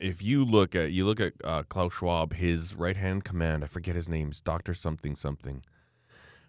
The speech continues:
But their agenda, what they want to do is absolutely terrifying. Like, oh man, it's crazy. But yeah, I mean, I should send you a link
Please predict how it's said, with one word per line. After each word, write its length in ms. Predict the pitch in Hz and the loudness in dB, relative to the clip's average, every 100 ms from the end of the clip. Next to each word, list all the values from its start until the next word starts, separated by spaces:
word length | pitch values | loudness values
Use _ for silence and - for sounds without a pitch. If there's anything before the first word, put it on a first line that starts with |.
| - | -18
But 320 | 92 90 82 - | 0 2 2 -4
their 680 | 104 101 107 156 180 170 - _ _ | -4 4 4 4 2 0 -2 _ _
agenda, 760 | 104 87 85 95 92 104 78 73 | -4 -4 0 4 6 6 2 0
what 220 | 78 85 | -2 2
they 160 | 104 120 | 4 6
want 380 | 107 120 170 | 4 2 0
to 120 | - 143 | 0 -2
do 380 | 98 98 90 - | 2 2 4 2
is 280 | 80 76 - _ - | -4 -4 -12 _ -4
absolutely 1120 | 110 110 110 - 101 78 85 90 92 - 73 - | 0 2 0 -2 -2 -2 2 4 4 2 -10 -10
terrifying. 920 | - - 69 82 80 - 50 50 - - - | -16 -10 -4 -2 -4 -6 -12 -14 -16 -18 -6
Like, 400 | 82 73 73 - - - _ _ _ - | -4 -2 -6 -12 -18 -20 _ _ _ -2
oh 440 | 95 95 92 80 | 2 4 2 2
man, 240 | 78 76 | 0 -2
it's 160 | 73 - | -4 -8
crazy. 1040 | - - - _ 85 92 85 71 - 65 - _ _ _ _ _ _ _ _ _ _ _ _ - | -16 -20 -20 _ -2 0 0 -2 -6 -14 -18 _ _ _ _ _ _ _ _ _ _ _ _ -8
But 380 | 76 62 60 - - _ _ _ _ _ _ _ - - - - - _ _ | -6 -6 -8 -10 -18 _ _ _ _ _ _ _ -20 -20 -20 -20 -20 _ _
yeah, 240 | 80 78 | 0 2
I 40 | 78 | 2
mean, 180 | 80 76 | 0 -2
I 60 | |
should 200 | 82 - | -4 -8
send 160 | - 90 | -4 0
you 80 | 80 | 0
a 40 | |
link 280 | 69 73 | 0 -4